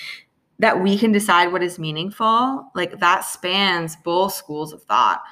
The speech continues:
Um, so that is one thing where they, they connect. The other things that are similar, of course, is that we can choose. We can choose our life.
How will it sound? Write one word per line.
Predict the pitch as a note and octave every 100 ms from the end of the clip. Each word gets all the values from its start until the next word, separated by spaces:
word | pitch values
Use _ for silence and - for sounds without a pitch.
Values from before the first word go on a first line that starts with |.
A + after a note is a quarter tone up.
| - _ _ _ -
Um, | F3 D3+ B2+ C#3 - _ _ -
so | D#3
that | F#3+ G3+ A3+
is | G#3+
one | E3+ F3+
thing | F3+ E3
where | D#3 D3
they, | D#3+ D3+ D3+ - -
they | E3
connect. | - D#3 D3 C#2+ G3+ - - _ _ _ _ _ _ _ _ F#3+
The | G#3+
other | A3 C4+
things | B3+ G#3 G#3
that | F#3+
are | F#3
similar, | - A3 G#3+ F3+
of | E3 -
course, | G#3 G#3 G3+
is | E3
that | E3 -
we | F3
can | F4+ G3+ G3
choose. | - - C4+ - - E3+
We |
can | D#3+ G#3
choose | G#3 E3+ E3 F#3
our | A3 A3
life. | E3+ D3+ E3